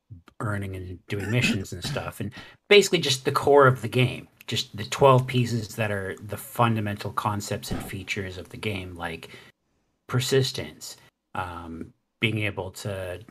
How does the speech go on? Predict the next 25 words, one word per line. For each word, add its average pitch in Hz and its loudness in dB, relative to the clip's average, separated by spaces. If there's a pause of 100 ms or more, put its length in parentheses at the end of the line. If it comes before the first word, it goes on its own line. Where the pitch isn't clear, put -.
(200)
land 104 -6
your 107 -6
ship 113 0
and 82 -10 (100)
earn 104 -2
money 104 -4
and 78 -12
stuff - -16
like 87 -14
that. 101 -4 (360)
Um, 113 4 (720)
when 131 4 (100)
that, 151 4
when 139 4
they 180 6
achieve 156 2
those 143 4
and 117 4
stabilize 139 4
them 104 0
and 101 -2
everything, 95 -4
they 92 -2
should 160 2
be 151 4